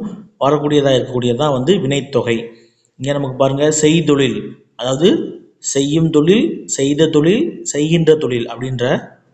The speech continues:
மூன்று காலத்துக்கு வரக்கூடியது தான் வினைத்தொகை. ஒரு வினையானது தொக்கி நிக்கும், சரிங்களா? அடுத்து ஓமை தொகை அப்படிங்கிறது என்னன்னா,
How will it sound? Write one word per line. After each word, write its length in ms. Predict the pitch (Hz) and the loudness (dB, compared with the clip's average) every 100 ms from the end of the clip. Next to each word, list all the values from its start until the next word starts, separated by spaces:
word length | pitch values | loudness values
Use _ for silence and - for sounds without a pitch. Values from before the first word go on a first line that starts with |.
| _ - | _ -4
மூன்று 300 | 175 208 208 | 2 4 4
காலத்துக்கு 500 | 165 147 - 127 139 | 2 0 -2 0 2
வரக்கூடியது 340 | 131 123 127 | 2 0 0
தான் 420 | 120 190 - - 120 | 0 0 -2 -10 -10
வினைத்தொகை. 600 | 131 170 185 - 127 117 - _ _ _ - | 0 0 0 -2 -2 -4 -6 _ _ _ -10
ஒரு 120 | 123 | -6
வினையானது 560 | 135 170 175 156 147 247 381 - - - | -2 2 2 2 0 0 0 -4 -14 -10
தொக்கி 280 | - 156 165 | 0 0 2
நிக்கும், 340 | 160 120 123 107 | 0 0 -6 -8
சரிங்களா? 320 | 139 139 131 104 | -6 -2 -2 -2
அடுத்து 320 | 120 - - 113 - - _ _ - | -4 -4 -4 -6 -8 -20 _ _ -6
ஓமை 380 | 135 185 214 214 | 2 4 4 2
தொகை 320 | 165 156 143 | 0 0 0
அப்படிங்கிறது 340 | 120 139 135 120 | -2 -4 -4 -4
என்னன்னா, 380 | 113 110 110 | -4 -6 -4